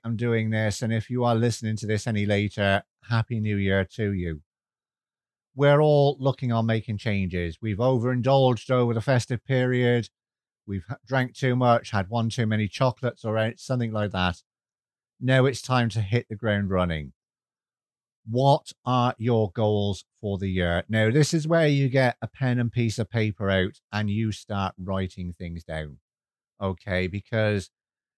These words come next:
doing mental notes really, really doesn't work. You have to see it in front of you when you start making changes. And this is going to be your cheat sheet and your go-to Bible type thing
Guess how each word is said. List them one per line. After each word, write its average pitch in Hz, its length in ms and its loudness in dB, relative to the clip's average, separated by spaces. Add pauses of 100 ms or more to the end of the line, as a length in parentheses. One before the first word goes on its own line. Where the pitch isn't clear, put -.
(120)
doing 160 300 2
mental 160 340 0
notes 139 480 4 (180)
really, 127 540 2
really 113 380 0
doesn't 101 340 -2
work. 92 380 -2
You 104 80 -4
have 120 380 -4
to 117 100 -10
see 113 300 -2
it 95 200 0 (180)
in 101 200 -6
front 101 340 -4
of 90 100 -10
you 85 320 -4 (480)
when 101 260 -2
you 98 120 -2
start 92 640 -6 (260)
making 90 600 -6 (160)
changes. 82 640 -6 (360)
And 120 160 0
this 165 160 0
is 165 460 2 (440)
going 143 240 0
to 131 120 -4
be 131 140 -2
your 127 300 4
cheat - 380 -6 (220)
sheet 123 420 -2
and 110 140 -4
your 110 140 0
go-to 117 880 2 (460)
Bible 120 680 4
type 110 360 -6
thing 104 460 -4